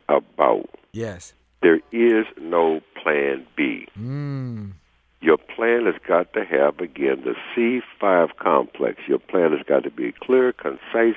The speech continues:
Speaker 1: compelling, consistent, and committed. You've got to have a plan. Three examples.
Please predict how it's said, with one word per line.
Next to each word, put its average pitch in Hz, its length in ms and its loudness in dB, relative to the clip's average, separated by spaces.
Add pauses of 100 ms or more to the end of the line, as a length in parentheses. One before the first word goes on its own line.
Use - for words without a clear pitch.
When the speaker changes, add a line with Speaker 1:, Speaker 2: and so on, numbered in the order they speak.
Speaker 1:
compelling, 101 600 -2
consistent, 107 760 -2
and 73 160 -6
committed. 76 600 -2 (460)
You've - 240 -4
got 160 280 0
to 76 80 -2
have 71 220 0
a 64 80 -2
plan. 64 340 -4 (1700)
Three 131 240 2
examples. 95 600 -4